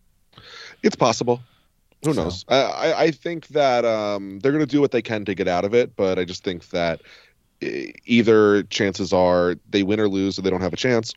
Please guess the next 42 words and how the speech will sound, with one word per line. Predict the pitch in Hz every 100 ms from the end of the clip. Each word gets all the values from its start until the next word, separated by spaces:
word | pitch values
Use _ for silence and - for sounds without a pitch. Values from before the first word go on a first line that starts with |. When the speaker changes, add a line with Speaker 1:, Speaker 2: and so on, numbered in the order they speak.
| -
Speaker 1:
or, | 95 95 90 90 - - _ _
um, | 95 90 76 62 55 58 _ -
they, | 95 95 90 87 87
or | 104 156
even | 143 135
if, | 151 -
like, | 120 113 104
they | 95 104
don't | 113
win | 104 101
themselves, | 101 - 90 95
like, | 98 -
Sarah | - 90 90
and | 90 87 - _
Theo | - 90 85
could | - 76
win, | 78 76 76
and | - 92
then, | 92
like, | 87
they | 85
don't | 87 82
have | 87 85
to | 90
vote | 78 80 -
against | 76 80 -
anyone. | 98 85 55 55 -
Speaker 2:
Right. | 104 85 -
Speaker 1:
So | - 76 73 78 -
you | 131
never | 110 82
know. | 69 92 - _ - - - _
Speaker 2:
Um, | 120 120 123
at | 151 165
the | 151 147
deliberation, | 139 135 131 131 135 143 127
the | 117
plans | - 120 120 117 -
do | - 117 113
go | 110 110 110
as, | 104 107 92 95
uh, | 95 98 98